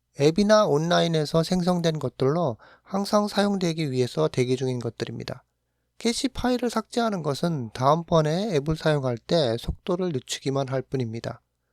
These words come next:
어차피 다시 생성될 것이기 때문에 사실상 디스크의 저장 공간을 확보하는 데는 의미가 없습니다. 특히 웹에서 다시 필요한 파일들을 다시 다운로드할 때 시간이 더 걸립니다.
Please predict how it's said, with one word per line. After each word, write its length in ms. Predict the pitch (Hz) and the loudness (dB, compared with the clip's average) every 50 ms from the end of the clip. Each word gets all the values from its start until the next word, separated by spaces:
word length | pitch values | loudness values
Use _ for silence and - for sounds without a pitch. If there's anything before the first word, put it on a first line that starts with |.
| _ _ _ _ _ _ _ | _ _ _ _ _ _ _
어차피 420 | _ 147 156 - 214 208 - 247 226 | _ -8 -2 0 0 0 2 -2 -2
다시 340 | - - 170 165 170 202 | 0 0 0 0 0 0
생성될 560 | 190 - 208 202 - 208 208 202 190 190 185 170 | 0 -2 -2 -2 -2 -2 0 0 0 0 -2 -2
것이기 380 | - 165 160 - - 143 139 | -2 -2 -2 -2 -2 -6 -8
때문에 600 | - _ 135 131 127 127 147 185 220 202 147 120 - | -6 _ -4 -2 -2 -2 -4 -4 -4 -2 -2 -2 -4
사실상 800 | - - 202 202 - 226 202 - - 175 147 143 156 151 143 - | -4 -6 -6 -6 -6 -8 -8 -4 0 0 0 0 0 -2 -6 -6
디스크의 540 | - 143 139 - - _ - 160 160 165 | -6 -6 -6 -6 -8 _ -4 -4 -4 -2
저장 360 | 160 - - 127 - 147 151 143 | -2 -2 -2 0 0 -2 0 0
공간을 480 | 147 143 139 135 139 135 139 143 139 | 0 -2 -2 -2 -4 -2 -2 -4 -6
확보하는 440 | 165 170 - - 196 180 175 165 151 | -8 -10 -8 -6 -4 -2 -2 -2 -2
데는 220 | 131 123 131 147 | -4 -4 -2 -2
의미가 260 | 131 120 120 123 117 120 | -4 -4 -4 -4 -4 -4
없습니다. 540 | 120 - - - 117 110 - - 117 - _ _ _ _ _ _ _ _ _ _ _ _ _ _ _ _ _ _ _ _ | -6 -6 -8 -10 -10 -10 -8 -10 -12 -12 _ _ _ _ _ _ _ _ _ _ _ _ _ _ _ _ _ _ _ _
특히 320 | - - - - - 254 220 | -6 -4 -4 0 0 2 4
웹에서 500 | 156 139 147 190 214 208 - - 208 208 | 4 4 6 4 4 2 4 2 2 2
다시 300 | - - 170 165 - 208 | 2 0 -2 -2 -2 -4
필요한 460 | - - - 202 - 196 196 202 196 | -4 -4 -2 0 2 2 2 2 0
파일들을 640 | - - 214 208 214 214 202 202 180 180 185 185 170 | 0 0 2 2 0 0 0 0 0 0 0 -2 -2
다시 260 | - 123 123 147 175 | -2 -4 -2 -2 -2
다운로드할 720 | 165 143 123 135 143 160 160 151 147 151 - 156 147 156 | -2 -2 -2 -2 -2 -2 -2 -2 -2 0 -2 -2 -2 -2
때 280 | 147 - - 160 151 143 | -4 -4 -2 0 0 0
시간이 340 | - - - 185 175 175 170 | -2 -4 -4 -4 -4 -4 -6
더 160 | - - 131 | -6 -4 -2
걸립니다. 540 | 117 127 131 131 131 123 117 - 117 - - | 0 0 0 0 -2 -4 -6 -8 -10 -12 -14